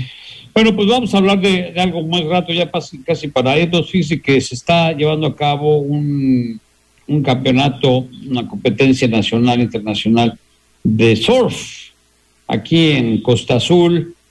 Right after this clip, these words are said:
está, eh, lo-, el Instituto Surcaliforniano del Deporte, el insude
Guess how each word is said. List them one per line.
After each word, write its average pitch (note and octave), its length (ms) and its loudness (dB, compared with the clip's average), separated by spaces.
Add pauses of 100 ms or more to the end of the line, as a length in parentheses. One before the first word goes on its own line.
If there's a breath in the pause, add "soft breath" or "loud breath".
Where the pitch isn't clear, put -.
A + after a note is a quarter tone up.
(280)
está, C3 640 -2
eh, A#2 440 -4
lo-, A2+ 160 -4
el A#2 280 -6
Instituto B2+ 520 -2
Surcaliforniano A#2 760 0
del G#2+ 120 -2
Deporte, C3 420 0
el A2 120 -2
insude C3+ 600 0